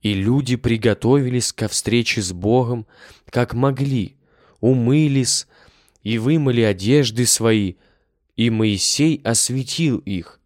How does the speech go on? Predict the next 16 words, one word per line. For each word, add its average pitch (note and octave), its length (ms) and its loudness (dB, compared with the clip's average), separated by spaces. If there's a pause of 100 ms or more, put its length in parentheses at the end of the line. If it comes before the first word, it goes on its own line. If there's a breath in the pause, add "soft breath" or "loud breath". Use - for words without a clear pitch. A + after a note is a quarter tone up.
(120)
и - 40 0
они G2+ 360 0
стали A2 420 -2
ждать. F2+ 600 -6 (800)
На A2 180 2
третий B2+ 520 2
день C3 540 0 (480 soft breath)
утром C3+ 540 0
был A2+ 240 2
гром, A#2+ 640 2 (300 soft breath)
и A#2+ 120 0
молния B2+ 600 4
сверкала, A#2+ 920 0 (360 soft breath)
и A2+ 120 2
густое C3 720 2 (100)
облако B2+ 680 4